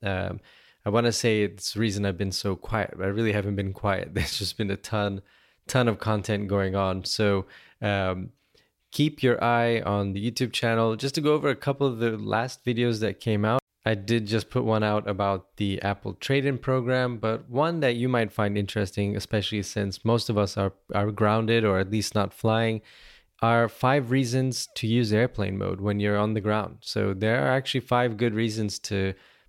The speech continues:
put your phone into airplane mode from time to time when you're not flying,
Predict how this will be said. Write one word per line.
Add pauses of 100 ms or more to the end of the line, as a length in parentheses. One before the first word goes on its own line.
put
your
phone
into
airplane
mode
from
time
to
time (360)
when
you're
not
flying,